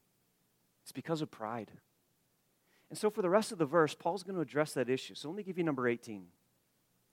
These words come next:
If we're gonna have proper gospel-centered relationships, and if we're gonna be a part of a church that is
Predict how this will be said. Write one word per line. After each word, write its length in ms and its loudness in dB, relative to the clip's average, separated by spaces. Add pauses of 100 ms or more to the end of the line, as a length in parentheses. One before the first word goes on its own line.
(480)
If 140 -4
we're 60 0
gonna 180 8
have 360 12 (920)
proper 360 12
gospel-centered 760 8
relationships, 760 4
and 160 -2
if 160 -2
we're 60 -8
gonna 160 4
be 80 12
a 60 12
part 280 12
of 80 6
a 60 8
church 520 2
that 120 10
is 220 2